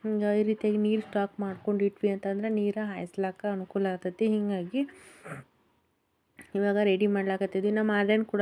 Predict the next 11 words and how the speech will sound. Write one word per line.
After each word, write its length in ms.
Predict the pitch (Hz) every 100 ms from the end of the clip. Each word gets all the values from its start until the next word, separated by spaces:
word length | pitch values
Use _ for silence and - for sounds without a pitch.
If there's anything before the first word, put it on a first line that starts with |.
| 202
ನೋಡ್ರಿ, 360 | 202 196 214
ಇವಾಗ 280 | 202 190 196
ಇಲ್ಲಿ 180 | 208 196
ಜೆ 160 | 190
ಸಿ 160 | 185 196
ಪಿ 120 | 196
ಬಂದೈತೆ 480 | 202 185 180 196 196
ಅಂತ 120 | 190
ಹೇಳ್ಯಾರಲ್ಲ, 360 | 196 185 185 208
ಮುಂಜಾನೆ, 640 | 220 196 185 190 196 247 - - - - - -
ಆ, 40 | -